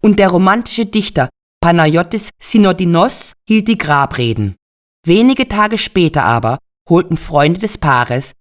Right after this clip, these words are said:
den Leichnam des jungen Leutnants aus dem Grab und bestatteten ihn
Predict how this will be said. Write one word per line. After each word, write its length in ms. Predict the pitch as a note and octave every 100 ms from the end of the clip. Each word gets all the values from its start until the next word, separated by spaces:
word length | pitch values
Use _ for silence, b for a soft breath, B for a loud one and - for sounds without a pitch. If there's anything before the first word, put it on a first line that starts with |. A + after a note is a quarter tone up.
| _
den 120 | D3 C#3+
Leichnam 640 | D3 E3+ F#3+ A#3+ G#3+ G#3+
des 200 | E3+ -
jungen 300 | F#3 G3+ D#3
Leutnants 480 | D3 - E3 G3 -
aus 160 | D3+
dem 140 | C#3 C3
Grab 540 | B2 A#2 C#3+ F#3+ - _ -
und 140 | D#3+
bestatteten 680 | D#3 - G#3 A3 B3+ A#3 A3
ihn 280 | G#3+ A3+